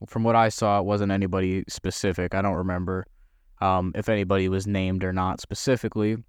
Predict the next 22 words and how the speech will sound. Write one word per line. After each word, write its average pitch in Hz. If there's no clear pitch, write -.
But, 107
uh, 110
yeah, 110
he 117
expressed 113
interest 110
in 101
wanting 104
to -
be 101
a, 101
possibly 110
a 98
coach -
or 104
a 95
bench 120
coach. 151
Here's 139
what 110
Yadi 110
said. 113